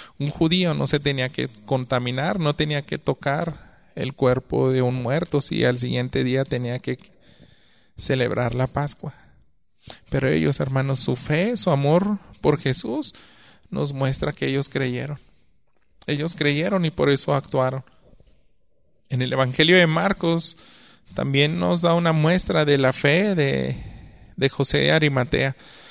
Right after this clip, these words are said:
porque él, eh, no era nada fácil, ya lo hemos mencionado en algunas ocasiones, que no es nada fácil estar en,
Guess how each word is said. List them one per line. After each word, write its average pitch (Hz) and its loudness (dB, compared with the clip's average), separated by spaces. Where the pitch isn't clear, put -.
porque 156 2
él, 180 0
eh, - -8
no 147 0
era 180 4
nada 170 6
fácil, 180 4
ya 170 4
lo 170 4
hemos 170 0
mencionado 156 2
en 156 2
algunas 156 0
ocasiones, 156 0
que 156 0
no 156 0
es 165 0
nada 165 0
fácil 170 0
estar 156 0
en, 165 -2